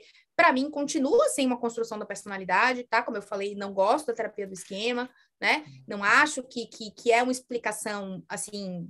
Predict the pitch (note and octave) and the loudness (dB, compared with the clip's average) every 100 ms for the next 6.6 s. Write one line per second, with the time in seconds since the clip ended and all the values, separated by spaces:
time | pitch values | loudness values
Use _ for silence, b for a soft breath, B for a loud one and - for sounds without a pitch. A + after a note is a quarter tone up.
0 | - - A3+ F#3+ F#3+ G#3+ G3 F#3+ F3 F#3 | -14 -6 -4 -4 -10 -8 -8 -6 -4 -2
1 | F#3+ F#3 G3+ A#3 A3+ B3 C4 F#3+ A#3 D4 | 2 4 6 6 4 0 -4 -10 -6 -6
2 | G#3+ G3+ F#3 F#3+ - E4 A#3 - F#4 A#3+ | -6 -2 -2 -2 -4 0 0 0 -2 -2
3 | - C4 C#4 A#4 E4+ B3+ A3 C4 - D#4 | -2 -4 -4 -2 0 0 2 2 2 0
4 | E4 D#4+ E4 C#4 D#4 D#4 F#4 - A#3 G#3 | 2 2 6 6 6 2 -6 0 2 4
5 | F#3 G3+ E3+ - F3 - - - A3 A3+ | 2 -2 -4 -10 -12 -14 -20 -6 -4 0
6 | C#4 - C#4+ A3+ F3+ E3+ | -2 6 8 8 2 -12